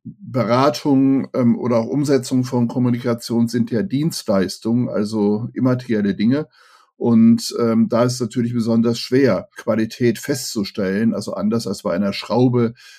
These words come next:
wo ich relativ klar definieren kann, was bestimmte Qualitätsstandards sind und wie ich die auch erfasse in irgendwelchen din-Normen. Wenn es konkret darum geht, was man in der Forschung herausfindet, wie man Qualität modellieren kann,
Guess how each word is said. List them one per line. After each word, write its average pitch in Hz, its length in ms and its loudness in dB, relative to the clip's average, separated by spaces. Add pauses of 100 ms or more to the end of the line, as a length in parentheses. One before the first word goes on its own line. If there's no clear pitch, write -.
wo 107 200 -4
ich - 320 -6
relativ 107 560 -4
klar 104 500 -4
definieren 110 500 2
kann, 104 280 0
was 107 180 -4
bestimmte 110 340 -4
Qualitätsstandards 101 920 -2
sind 101 280 0
und - 220 -6
wie - 160 -4
ich 120 100 -12
die - 160 -4
auch 90 280 -8
erfasse - 420 -6
in 82 140 -6
irgendwelchen 95 520 -6
din-Normen. 98 600 -2 (520)
Wenn 117 140 0
es 117 60 -2
konkret 139 480 2
darum 139 300 2
geht, 131 340 0
was 120 180 -2
man 123 80 0
in - 60 -2
der 123 100 -4
Forschung 127 280 -4
herausfindet, 123 720 -2
wie 120 80 2
man 110 220 2
Qualität 117 840 -2
modellieren 113 640 2
kann, 127 480 -2